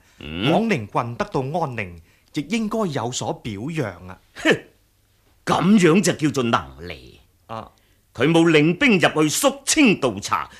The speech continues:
Speaker 1: 斬賊黨首級，嚴懲重犯，點稱得上能吏？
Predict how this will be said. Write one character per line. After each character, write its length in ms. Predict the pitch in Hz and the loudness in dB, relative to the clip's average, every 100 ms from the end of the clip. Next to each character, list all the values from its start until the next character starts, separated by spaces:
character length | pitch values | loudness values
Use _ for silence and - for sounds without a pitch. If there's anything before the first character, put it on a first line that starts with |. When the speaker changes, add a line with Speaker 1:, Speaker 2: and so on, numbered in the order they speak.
| - _ | -20 _
Speaker 1:
斬 360 | - 117 113 196 | -2 0 2 2
賊 260 | - 107 - | 0 -2 -4
黨 240 | 101 120 | -6 -4
首 260 | 139 87 110 | -4 -4 -6
級， 480 | - 139 - - - | -2 -4 -4 -10 -2
嚴 260 | 202 160 160 | 2 2 2
懲 300 | 165 151 143 | 2 2 2
重 300 | 214 160 147 | 0 0 0
犯， 340 | - 92 143 - - - | -4 -4 -4 -6 -8 2
點 300 | 202 226 285 | 4 6 4
稱 280 | - 320 | 4 4
得 80 | 294 | 4
上 320 | 190 175 160 | 2 2 4
能 120 | 165 208 - 78 | 4 2 0 -12
吏？ 380 | 107 104 - | -8 -8 -10